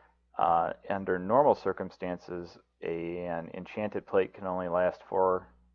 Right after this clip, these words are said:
four books. But with an Arcane Reconstructor, you can actually repair the plate. So basically, you never have to spend that, spend that cash again.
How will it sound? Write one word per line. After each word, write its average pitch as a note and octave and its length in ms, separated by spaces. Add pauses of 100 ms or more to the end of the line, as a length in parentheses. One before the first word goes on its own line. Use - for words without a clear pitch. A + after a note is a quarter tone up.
(420)
four G2 160
books. F#2 480 (1040)
But G2 580
with F#2+ 180
an F#2 80
Arcane G#2 400
Reconstructor, F#2 880
you F2+ 120
can E2 140
actually E2 640
repair E2 760
the - 120
plate. - 440 (280)
So - 540 (640)
basically, F2+ 460
you E2 80
never F2 280
have F2 260
to - 80
spend F2 460
that, D#2+ 340 (1500)
spend F2 340
that D2 220
cash D#2+ 300
again. - 380